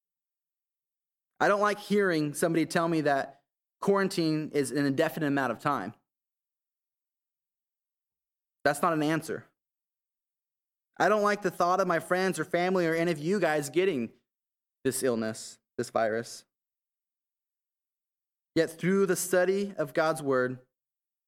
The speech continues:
he comforts his people. And that's what he did for me as I studied this text. I can look back to the crucifixion of Jesus and say,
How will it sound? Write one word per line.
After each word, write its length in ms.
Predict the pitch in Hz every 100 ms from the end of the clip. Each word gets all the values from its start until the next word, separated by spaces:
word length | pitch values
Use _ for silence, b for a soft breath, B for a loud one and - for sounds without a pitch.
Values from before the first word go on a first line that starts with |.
| _ _ _ _
he 120 | 165 165
comforts 520 | - 185 185 196 190
his 200 | 170 -
people. 420 | - 123 104 - _ _ _ _ _ _ _ _ _ _ _ _ _ _ _ _ _ _ _ _ -
And 160 | 147
that's 180 | 165 165
what 100 | 175
he 60 | 151
did 160 | 156
for 140 | 151 147
me 220 | 131 113 120 _ _ _ -
as 120 | 131
I 60 | 131
studied 300 | - 139 131
this 160 | 123
text. 400 | - 113 - - _ _ _ _ _ _ _ _ _ _
I 100 | 147
can 180 | 147 156
look 180 | 170 -
back 320 | 160 170 202
to 80 | 220
the 80 | 170
crucifixion 580 | - 190 196 190 - 190
of 100 | 160
Jesus 340 | 156 143 143
and 100 | 151
say, 260 | - 151